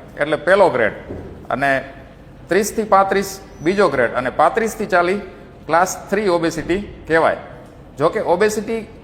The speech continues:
કેલ્ક્યુલેટ કરવા માટેના બીજા પણ અમુક કારી-, ઓલા પેરામીટર છે કે જે, અ, માં કમરનું તમે માપ લઈ શકો. કમરનું માપ જો તમારું, અ,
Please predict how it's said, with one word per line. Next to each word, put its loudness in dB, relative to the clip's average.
કેલ્ક્યુલેટ 0
કરવા 4
માટેના 0
બીજા 4
પણ 6
અમુક 0
કારી-, 4
ઓલા 6
પેરામીટર 2
છે 2
કે 4
જે, 6
અ, 6
માં 6
કમરનું 6
તમે 4
માપ 4
લઈ 4
શકો. -4
કમરનું 2
માપ 4
જો 0
તમારું, 0
અ, 2